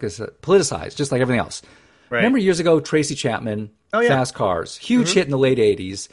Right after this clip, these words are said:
Speaker 2: Yeah.
Speaker 1: So, uh, uh, this kind of large country star, white guy, took her song, took it to number one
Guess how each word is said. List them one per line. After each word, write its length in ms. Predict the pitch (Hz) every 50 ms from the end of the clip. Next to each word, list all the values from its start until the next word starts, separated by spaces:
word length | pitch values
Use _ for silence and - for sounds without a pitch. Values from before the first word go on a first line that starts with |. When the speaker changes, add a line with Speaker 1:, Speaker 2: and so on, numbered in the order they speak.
| _
Speaker 2:
Yeah. 160 | - 113 110 107 - - _ _ _ _ - -
Speaker 1:
So, 400 | - - - 196 175 160 165 160
uh, 20 | -
uh, 680 | 151 139 147 147 156 143 135 131 127 131 131 - - 147
this 220 | 135 139 139 143
kind 220 | - - 185 185 180
of 120 | 139 120
large 500 | 117 120 127 135 143 147 151 143 135 -
country 520 | - - 151 156 151 - - 147 127 117 107
star, 440 | - - - - 143 113 107 104 104
white 340 | 107 117 123 123 135 135
guy, 280 | - - 104 92 92 90
took 240 | - - 170 175 -
her 80 | 214
song, 420 | 196 - - 143 117 104 98 101 101
took 200 | - - 185 -
it 80 | 147 -
to 80 | 147
number 240 | 143 143 160 196 220
one 560 | 196 180 180 180 165 135 113 104 95 98 104